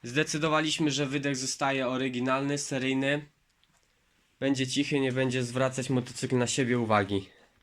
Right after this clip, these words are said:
Robiąc tutaj ten tył ramy, szlifierka mi odskoczyła, jak ciąłem. Tarcza trochę mi przycięła rękę. Dotknęła kości, ale już się zrasta.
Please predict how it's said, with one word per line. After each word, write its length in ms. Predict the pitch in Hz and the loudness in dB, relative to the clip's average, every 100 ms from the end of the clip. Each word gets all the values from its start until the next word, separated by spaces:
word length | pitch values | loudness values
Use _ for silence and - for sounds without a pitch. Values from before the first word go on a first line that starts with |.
| _ _ _ _ - | _ _ _ _ 2
Robiąc 420 | 131 147 151 151 | 4 6 4 2
tutaj 260 | 143 151 | 2 4
ten 200 | 151 151 | 4 2
tył 220 | 147 156 147 | 4 4 8
ramy, 440 | 147 147 151 180 - _ _ _ _ _ _ - - - | 8 8 6 2 -6 _ _ _ _ _ _ -20 -20 -6
szlifierka 600 | - 143 139 160 156 151 | -2 0 4 4 4 4
mi 160 | 147 | 4
odskoczyła, 560 | 147 143 139 139 160 143 | 4 0 -4 -2 2 2
jak 160 | 135 135 | 2 0
ciąłem. 540 | - 143 143 165 180 - - _ _ - _ _ _ _ - - _ - | 2 4 4 2 -2 -12 -20 _ _ -20 _ _ _ _ -20 -20 _ -2
Tarcza 340 | 123 123 139 | 0 2 0
trochę 240 | 127 143 | 0 2
mi 80 | 135 | 2
przycięła 460 | 131 131 - 139 131 | 2 -2 2 6 6
rękę. 500 | 135 127 135 143 160 - - - - - _ _ _ - _ - _ _ _ _ _ - | 6 4 6 4 2 -8 -20 -20 -20 -20 _ _ _ -20 _ -20 _ _ _ _ _ -6
Dotknęła 580 | 117 123 127 143 139 131 | -2 0 0 2 4 4
kości, 640 | 131 123 123 135 143 160 - _ | 4 2 2 0 0 0 -10 _
ale 240 | - 147 143 | -2 2 2
już 120 | 139 | 0
się 160 | - 123 | -2 -2
zrasta. 640 | 127 135 143 - 123 120 | 2 2 2 0 0 0